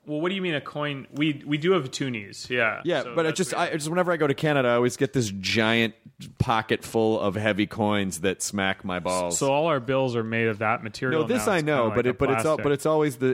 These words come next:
Speaker 2: it's always the, the, the one and the two dollar coins
Speaker 1: Yeah, we still have those,
Speaker 2: that you,
Speaker 1: yeah.
Speaker 2: that just, like, that are just like a, a bell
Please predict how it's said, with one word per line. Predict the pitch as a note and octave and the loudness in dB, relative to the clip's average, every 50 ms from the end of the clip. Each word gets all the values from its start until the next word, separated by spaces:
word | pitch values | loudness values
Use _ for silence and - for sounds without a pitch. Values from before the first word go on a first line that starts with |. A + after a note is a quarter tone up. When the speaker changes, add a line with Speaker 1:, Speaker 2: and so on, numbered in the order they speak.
| - B2+ | 2 0
Speaker 2:
it's | - - | -2 0
always | C#3 C#3 C#3 C#3 C3+ A2+ A#2 | 0 2 2 2 0 0 2
the, | B2+ A#2 G#2+ | 0 0 0
the, | G#2 - A2 A#2 A2+ G#2 | -2 -4 0 0 0 0
the | - A2 A2 | 2 2 2
one | A2 A2+ A2+ A2+ | 4 4 2 2
and | G#2+ | 0
the | G2+ - | 0 -2
two | - A#2 A2+ | 0 0 2
dollar | G#2+ G#2 G2+ G2 G2 F#2+ | 2 4 4 4 2 0
coins | - - A2+ - | 0 0 0 0
Speaker 1:
Yeah, | A#2+ A2 G2 | 2 2 2
we | A2 A#2+ A#2 | 0 0 0
still | - - B2 A2+ | 0 0 0 2
have | A2 A2 G#2+ G2+ | 2 0 0 0
those, | G#2+ G#2 G#2 | -2 -2 0
Speaker 2:
that | A2+ G2 | 0 0
you, | A2 A2+ G#2+ G2 | 0 -2 -2 0
Speaker 1:
yeah. | A2 G#2+ | 0 0
Speaker 2:
that | G2+ G2+ | 0 0
just, | G#2 A#2+ A2+ - - - | 0 -2 -2 -2 -2 -2
like, | G#2+ F#2+ F#2+ F2+ - - _ - _ _ _ _ - | 0 0 0 -2 -6 -14 _ -20 _ _ _ _ 0
that | G#2+ G#2+ | 2 2
are | G#2+ G2 | 2 4
just | G#2 A#2+ A2 - - | 2 0 -2 0 0
like | A2 G2+ F#2+ - G2 | 0 0 0 0 -2
a, | F#2 F2+ F2 E2+ - | -4 -4 -4 -6 -6
a | - G2 | -6 -6
bell | F2+ E2 - - G#2 G2+ G#2 G2 F#2 F2 E2+ E2+ - | -6 -6 -2 0 2 4 4 2 0 -2 -4 -8 -10